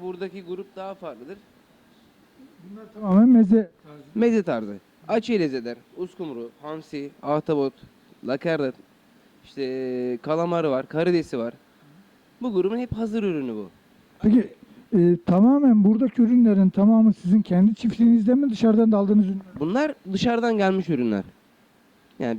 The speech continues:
Speaker 1: birebir çalıştığımız firmalar, şeylerini güvendiğimiz, yapılım, imalat aşamasını bildiğimiz firmalar. Yani bizle çalışan ve gördüğümüz firmalar.
Speaker 2: Peki, e, Kılıç Ba-, Market'in dışında başka marketlerde, süpermarketlerde bu ürünleri bulma şansı var mı vatandaş?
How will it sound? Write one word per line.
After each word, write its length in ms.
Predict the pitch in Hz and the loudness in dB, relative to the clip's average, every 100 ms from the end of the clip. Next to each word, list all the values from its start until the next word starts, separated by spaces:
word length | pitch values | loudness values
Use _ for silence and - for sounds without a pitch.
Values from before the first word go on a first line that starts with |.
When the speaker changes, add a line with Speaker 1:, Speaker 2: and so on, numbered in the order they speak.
| 131 | -4
Speaker 1:
birebir 320 | 180 175 160 | -2 0 -2
çalıştığımız 500 | - 175 175 160 151 | -2 -2 -2 -4 -4
firmalar, 380 | 175 156 113 117 - _ _ | -2 -2 0 -2 -8 _ _
şeylerini 420 | - 151 151 147 | -2 0 0 0
güvendiğimiz, 500 | 151 151 143 131 117 | 0 0 0 -2 -2
yapılım, 480 | 131 151 151 156 - _ _ | -2 -2 -2 -4 -6 _ _
imalat 380 | 123 143 151 170 | -4 -2 -2 -4
aşamasını 400 | 135 131 120 123 | -6 -6 -6 -4
bildiğimiz 380 | 151 139 175 170 | -4 -4 -6 -6
firmalar. 440 | 165 139 110 101 _ _ _ _ _ _ 139 | -8 -6 -8 -10 _ _ _ _ _ _ -12
Yani 160 | 123 123 135 | -12 -10 -6
bizle 260 | 165 156 | -4 -2
çalışan 480 | 135 131 117 - 135 - _ - | -2 -4 -6 -8 -10 -14 _ -8
ve 100 | 175 | -6
gördüğümüz 520 | 170 175 165 180 170 | 0 0 0 -2 -2
firmalar. 400 | - 127 107 101 92 _ _ _ _ _ _ _ | -6 -6 -6 -8 -14 _ _ _ _ _ _ _
Speaker 2:
Peki, 300 | 226 214 247 196 | 0 4 4 4
e, 380 | 185 185 185 185 _ _ _ | 4 4 2 0 _ _ _
Kılıç 320 | - 196 240 - - | 0 2 2 0 0
Ba-, 180 | 202 208 | 0 2
Market'in 760 | 170 170 202 - 220 240 226 | 2 4 2 2 2 4 6
dışında 520 | 202 - 214 196 170 147 | 4 4 4 4 4 0
başka 320 | 175 - 202 | 0 2 2
marketlerde, 720 | 190 175 190 - 190 180 175 | 2 0 -2 0 0 2 0
süpermarketlerde 1000 | - 190 180 180 - 185 - 185 175 165 | 0 2 2 2 0 -2 0 0 0 2
bu 160 | 202 | 2
ürünleri 360 | 190 190 190 185 | 4 4 4 4
bulma 220 | 185 190 | 4 2
şansı 340 | - 190 185 202 | 4 2 4 2
var 120 | 233 | 2
mı 100 | 151 | 0
vatandaş? 360 | 151 147 139 | 0 0 -2